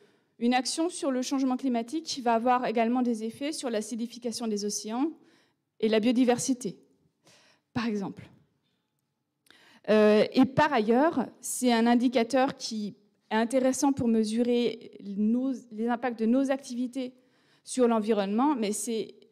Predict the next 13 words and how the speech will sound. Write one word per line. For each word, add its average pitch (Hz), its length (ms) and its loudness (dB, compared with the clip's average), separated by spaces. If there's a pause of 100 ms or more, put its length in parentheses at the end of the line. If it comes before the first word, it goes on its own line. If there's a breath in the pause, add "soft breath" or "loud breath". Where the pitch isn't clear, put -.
(160)
fatalement 240 500 -2
une 247 160 2
analyse 226 420 0
hyper 262 540 -4 (300)
anthropocentrée. 233 840 -4
C'est-à-dire 202 320 -10
qu'on 202 120 -6
voit 220 140 -2
les 208 120 -4
choses 247 220 -8
par 208 140 -6
rapport 190 300 -6
à 170 280 -8